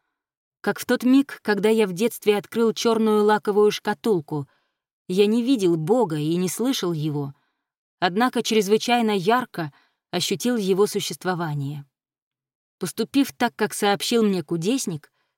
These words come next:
я добыл коралл, и, наконец, палочек снова было две. Той ночью мне послышалось, что в гостиной разговаривают,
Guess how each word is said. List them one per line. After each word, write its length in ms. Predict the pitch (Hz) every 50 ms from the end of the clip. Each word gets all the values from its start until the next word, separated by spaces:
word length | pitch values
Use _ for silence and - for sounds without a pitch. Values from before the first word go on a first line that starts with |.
| _ _
я 200 | - 156 175 170
добыл 340 | 143 180 165 170 214 220 -
коралл, 460 | - 208 214 202 190 160 151 131 131 _ _ _ _ _ _ _ _
и, 80 | 143
наконец, 600 | 202 185 - - 180 185 190 226 269 - - - - _ _
палочек 460 | - 208 233 254 247 220 - 233 -
снова 360 | - - 196 190 208 196 202
было 280 | 190 165 185 180 175 170
две. 360 | 147 147 151 160 147 139 139 - _ _ _ _ _ _ _ _ _ _ _ _ _ _ _ _ _ _ _ _ _
Той 180 | - 208 220
ночью 560 | 214 208 220 262 277 - - 233 247 247 254 240 - _ _ _ _ _ _ _
мне 260 | 185 190 196 208 233
послышалось, 640 | - 269 240 - - 220 233 220 - 240 240 240 -
что 200 | - - 208 190
в 60 | 170
гостиной 500 | 175 185 151 - - 233 240 226 226 226
разговаривают, 920 | 220 202 175 160 208 208 185 185 165 151 151 143 147 147 147 151 147 -